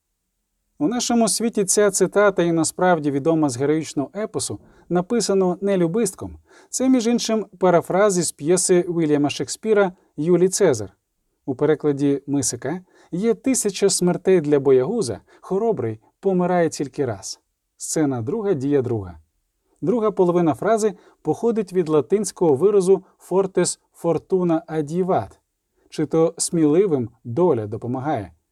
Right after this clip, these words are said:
який приписується Теренцію. А корнет у форті казав: у ранньомодерному війську корнет спершу виконував функції трубача біля полководця,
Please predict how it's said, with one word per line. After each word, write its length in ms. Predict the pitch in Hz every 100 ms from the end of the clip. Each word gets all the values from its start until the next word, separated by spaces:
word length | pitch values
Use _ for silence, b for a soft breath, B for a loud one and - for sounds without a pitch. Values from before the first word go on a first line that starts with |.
| _ _
який 420 | 160 170 233 254
приписується 960 | - 185 123 175 196 - 170 - 160 156
Теренцію. 800 | - 151 165 175 110 - 101 92 _ _ _ _ _ _ _ _ _ _ -
А 280 | 143 190
корнет 580 | 196 196 202 240 277 -
у 60 | 131
форті 420 | - 147 131 139
казав: 480 | 135 143 160 175 - _ _ _ _ _ _ _ _
у 100 | 139
ранньомодерному 920 | 156 160 156 156 147 160 147 135 127
війську 460 | 123 208 - 214 196 - _ _ _
корнет 360 | 160 175 254 -
спершу 420 | - 220 - 202
виконував 480 | 175 - 202 190 170
функції 480 | - 196 185 185
трубача 600 | 175 - 156 139 135 190
біля 220 | 160 156 151
полководця, 720 | 165 170 226 185 113 -